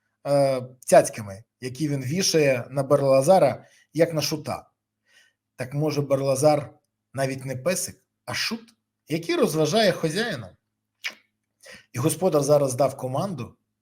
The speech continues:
і той щось потякає. Не знаю,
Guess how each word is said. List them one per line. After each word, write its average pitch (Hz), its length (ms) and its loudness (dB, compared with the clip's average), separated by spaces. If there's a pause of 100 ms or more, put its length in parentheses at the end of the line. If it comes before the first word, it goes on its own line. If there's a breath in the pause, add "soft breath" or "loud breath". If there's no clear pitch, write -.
і 117 100 -14
той 147 460 -8 (680)
щось 127 240 -10
потякає. - 600 -16 (520 loud breath)
Не 233 80 6
знаю, 120 360 6